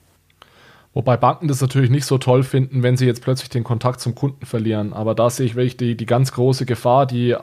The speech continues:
von den Big Tech, Techs kommt. Ja, so jemand wie Facebook, der über WhatsApp, Instagram und,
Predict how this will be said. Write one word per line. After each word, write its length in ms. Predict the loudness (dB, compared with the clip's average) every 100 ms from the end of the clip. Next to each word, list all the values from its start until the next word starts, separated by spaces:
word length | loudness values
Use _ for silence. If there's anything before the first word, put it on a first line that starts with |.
| -10
von 240 | -2 0
den 100 | 2
Big 180 | 0 -2
Tech, 260 | -4 -4 -10 _ -10
Techs 260 | -6 -6 -6
kommt. 380 | 0 0 0 -4 -18 -20 -20 -20 _ _ _ _ _ _
Ja, 140 | 0
so 140 | 2 2
jemand 320 | 4 4 2
wie 80 | 0
Facebook, 640 | 0 0 0 -2 -2 -8 -14 -14
der 280 | -2 0 2
über 260 | 4 4
WhatsApp, 400 | 2 0 -2 -2
Instagram 800 | -2 -2 -2 0 0 2 -2 -6
und, 440 | -10 -2 0 -2